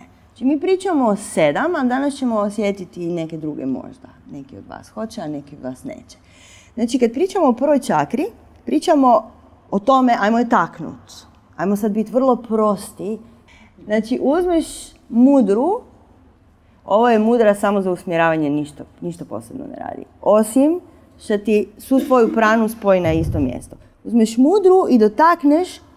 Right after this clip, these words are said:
svoju prvu čakru. I dotakni svoju prvu čakru i reci mi da li osjetiš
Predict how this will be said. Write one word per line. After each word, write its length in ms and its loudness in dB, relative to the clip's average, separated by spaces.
svoju 260 -4
prvu 260 -6
čakru. 420 -10
I 40 -18
dotakni 440 -4
svoju 160 -2
prvu 220 -2
čakru 460 -2
i 80 -4
reci 320 -2
mi 140 -2
da 140 4
li 100 0
osjetiš 760 -6